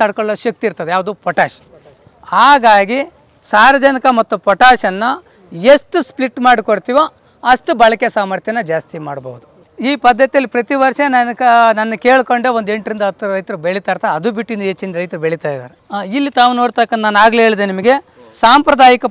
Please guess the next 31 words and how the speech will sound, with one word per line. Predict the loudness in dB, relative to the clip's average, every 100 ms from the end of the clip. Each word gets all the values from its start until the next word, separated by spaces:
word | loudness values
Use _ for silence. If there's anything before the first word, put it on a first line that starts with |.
| 0
ಪದ್ಧತಿಯಲ್ಲಿ | 0 -2 -4 -4 -2 -2
ಭತ್ತವನ್ನು | 0 0 0 0
ಬೆಳೆದಾಗ | 2 0 0
ನೀರು | -2 -2
ನಿಲ್ಲಿಸಿ | -4 -2 -4 -4
ನಿಲ್ಲಿಸಿ | -6 -6 -6 -8 -20 -16
ಸುಮಾರು | -4 0 0 0
ನೂರ | -2 -2
ಹತ್ತರಿಂದ | -6 -6 -4 -4
ನೂರ | -6 -8
ಇಪ್ಪತ್ತು | -10 -10 -8
ಕೆಜಿ | -8 -6 -4 -2
ವಾತಾವರಣಕ್ಕೆ | -2 -2 -2 -4 -8 -10 -10
ಮೀಥೇನ್ | -8 -10 -8
ಬಿಡುಗಡೆ | -8 -6 -6
ಮಾಡುತ್ತೆ | -8 -12 -16
ಅಂತ. | -18 -20 _ _ _ _ _ -20 -18 -2
ಯಾವ | 4 6 4
ರೂಪದಲ್ಲಿ | 2 0 0 2
ಮಾಡಿದ್ದೆ | 0 0 -2 -2
ನಾವು | -4
ಸುಮ್ಮನೆ | -4 -4 -2
ಮಾಡಿಲ್ಲ. | -2 -2 -2 -4 _ _ -10
ಸುಮಾರು | -2 2 4 4 2
ನಾನು | 2 2
ಆಗಲೇ | 2 -2
ಹೇಳಿದೆ, | -4 -4 -4 -6 _ _ -8
ಹದಿನಾರು | -6 -2 0 2 0 -2
ಬೆಳೆ, | -2 0 0
ಅಂಗಾಂಗ | -4 -6 -6 -8 -10 -12
ಬೆಳೆಯಲ್ಲಿ | -8 -8 -8